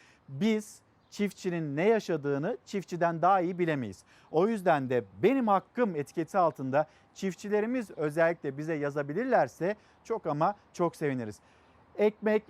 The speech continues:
ekmeğe gelebilecek olan zamdan, makarnaya gelebilecek olan zamdan söz ettik.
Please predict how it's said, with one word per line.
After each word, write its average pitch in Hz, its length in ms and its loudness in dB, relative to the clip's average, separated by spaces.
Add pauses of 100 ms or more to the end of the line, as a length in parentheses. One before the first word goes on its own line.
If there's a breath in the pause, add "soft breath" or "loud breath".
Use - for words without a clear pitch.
ekmeğe 185 440 0
gelebilecek 185 640 2
olan 147 320 2
zamdan, 143 640 2 (160)
makarnaya 202 560 2
gelebilecek 170 520 -2
olan 151 280 0 (260 soft breath)
zamdan 143 480 0
söz 160 240 -4
ettik. 170 260 -6